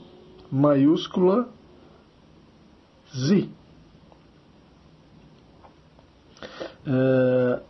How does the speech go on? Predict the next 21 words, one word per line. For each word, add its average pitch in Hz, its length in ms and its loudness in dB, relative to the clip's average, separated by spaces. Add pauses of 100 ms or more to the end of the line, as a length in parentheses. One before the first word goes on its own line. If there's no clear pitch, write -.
(240)
n-, 156 360 -6
nove, 139 840 2
eh, 127 460 0
há 180 320 4
ainda 202 440 2
o 202 60 4
pronome 175 400 2
impessoal 156 580 4
man, 170 500 2 (760)
que - 80 -16
significa 127 540 -2
se, 214 480 2 (680)
que 147 140 2
é 156 40 8
usado 151 720 2
quando 165 260 2
se 135 200 -4 (100)
fala 165 260 4
num 165 140 0
sentido 151 560 2
geral, 156 640 4